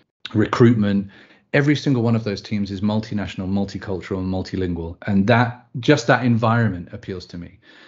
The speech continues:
But we, because it's Asian culturally, we have a whole load of aphorisms and watchwords and things within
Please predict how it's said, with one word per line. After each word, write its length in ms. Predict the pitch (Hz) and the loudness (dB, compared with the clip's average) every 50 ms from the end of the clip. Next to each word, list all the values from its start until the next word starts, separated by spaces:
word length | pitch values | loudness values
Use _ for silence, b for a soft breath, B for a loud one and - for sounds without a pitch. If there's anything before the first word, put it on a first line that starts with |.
| B B B | B B B
But 140 | 135 135 | 4 6
we, 180 | 139 156 170 165 | 8 6 6 4
because 340 | 143 151 160 - 185 185 208 | 2 0 0 2 0 0 2
it's 180 | 226 - - - 156 | 0 -2 -2 -2 0
Asian 680 | 151 151 156 127 127 127 120 120 120 127 127 120 - - | 0 2 2 2 2 2 2 2 2 0 -4 -8 -12 -8
culturally, 760 | - 131 131 120 - - - 107 98 92 87 82 90 101 | -4 -4 -4 -4 -6 -8 -8 -6 -6 -6 -8 -8 -8 -4
we 160 | 107 110 113 110 | 0 2 4 4
have 180 | 113 120 113 | 4 2 2
a 60 | 113 | 0
whole 220 | 104 113 120 113 110 | 0 2 2 2 2
load 180 | 110 107 101 | 2 0 -2
of 120 | 104 98 - | -4 -6 -8
aphorisms 540 | 107 110 - - 104 98 90 92 95 87 92 | -10 -10 -8 -6 -6 -6 -6 -6 -8 -8 -6
and 140 | 95 98 | -4 -4
watchwords 420 | 104 107 104 - - 101 95 92 - | -4 -4 -6 -6 -8 -8 -8 -8 -10
and 100 | 95 87 | -10 -8
things 220 | 101 95 92 - | -8 -8 -6 -4
within 420 | - 95 104 101 95 92 92 - | -4 -4 -2 -2 -4 -4 -6 -6